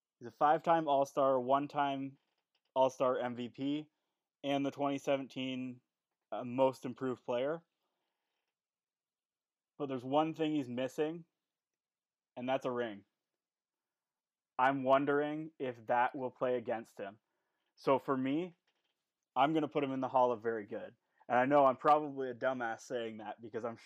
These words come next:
sure there's people in the Hall of Fame that don't have championship rings. But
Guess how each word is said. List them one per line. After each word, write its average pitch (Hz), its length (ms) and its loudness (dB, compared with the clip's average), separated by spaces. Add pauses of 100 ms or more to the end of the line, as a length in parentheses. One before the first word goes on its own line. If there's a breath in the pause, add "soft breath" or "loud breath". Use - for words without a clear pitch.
sure 151 200 2
there's 143 180 -2
people 135 340 -6
in 127 100 -6
the 123 60 -8
Hall 120 240 -2
of 113 80 -8
Fame 117 260 -8
that 110 160 -14
don't 117 260 -4
have 110 280 -6
championship 110 560 -12
rings. 104 420 -12 (1200)
But 139 320 4